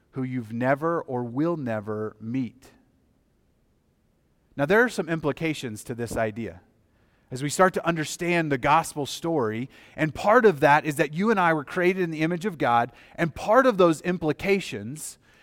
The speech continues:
as we read here from Genesis one, is that gender and male and femaleness are a part of God's design.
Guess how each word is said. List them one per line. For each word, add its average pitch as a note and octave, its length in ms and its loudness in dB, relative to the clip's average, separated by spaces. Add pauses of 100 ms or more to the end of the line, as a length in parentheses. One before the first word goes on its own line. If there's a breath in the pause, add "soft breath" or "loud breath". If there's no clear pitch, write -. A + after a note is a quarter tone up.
(220 soft breath)
as D3 180 0
we F3 140 2
read F#3+ 300 0
here F3+ 480 0 (300 soft breath)
from F#3+ 260 4
Genesis E3 520 -2
one, F3+ 520 0 (1300 soft breath)
is B2+ 180 -6
that D#3 180 4
gender G3+ 540 4
and C#3 300 -2
male F#3 400 6
and C3 220 -6
femaleness C#3 720 -4
are A#2+ 120 0
a A2+ 40 -4
part D3+ 300 -4
of A#2+ 100 -8
God's A#2+ 360 -8
design. A#2+ 500 -8